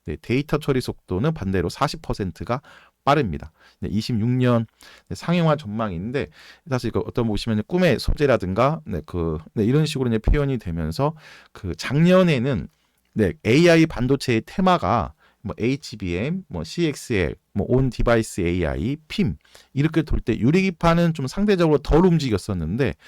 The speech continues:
올해는 거꾸로, 네, 일월 씨이에스 모멘텀까지 이제 더해지면서 유리기판이 가장 먼저 움직이고 있고, 작년 연초에 움직였던 말씀드린, 지금 방금 말씀드린 이런 테마 종목들은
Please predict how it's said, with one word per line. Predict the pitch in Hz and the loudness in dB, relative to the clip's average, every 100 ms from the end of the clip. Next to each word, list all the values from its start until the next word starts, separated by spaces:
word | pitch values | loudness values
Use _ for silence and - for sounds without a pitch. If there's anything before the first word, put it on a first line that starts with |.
| - - _ | -20 -20 _
올해는 | 127 143 143 139 | 2 4 4 2
거꾸로, | - 180 180 127 90 147 - _ - | 0 0 0 0 0 -2 -6 _ -6
네, | 110 - | -6 0
일월 | 180 156 98 170 - _ _ _ _ _ _ _ _ - _ | 0 2 2 -2 -6 _ _ _ _ _ _ _ _ -20 _
씨이에스 | - 185 196 196 190 - 170 | -8 0 2 4 4 2 2
모멘텀까지 | 120 131 135 - 120 - 110 117 117 - - _ | 2 2 0 -4 -4 0 2 2 -4 -6 -18 _
이제 | 101 - | -6 -2
더해지면서 | 113 123 120 92 85 82 - 127 - - - _ 131 | 0 2 2 0 -2 -2 0 -2 -2 -14 -20 _ 0
유리기판이 | 147 170 123 - 104 131 | 2 2 0 -2 -2 -2
가장 | 147 95 104 90 | -4 -4 -4 -2
먼저 | 90 139 160 165 | 0 4 6 4
움직이고 | 139 107 87 82 82 76 | 4 -2 -4 -4 -4 -4
있고, | - - 160 214 - _ _ | -6 0 0 0 -8 _ _
작년 | - 101 101 87 | -6 -2 0 2
연초에 | 95 143 - 147 | 0 0 0 0
움직였던 | 120 101 101 90 - 135 165 - _ _ - | 2 0 -2 -4 0 0 0 -6 _ _ -8
말씀드린, | 92 120 98 90 | -6 -2 -2 -2
지금 | 95 | -4
방금 | - 123 135 | -4 0 2
말씀드린 | 120 - 104 95 | 0 0 -2 -2
이런 | 87 87 | -2 -4
테마 | - 160 | 0 0
종목들은 | 143 110 90 - 107 170 | 0 -2 -4 -4 0 0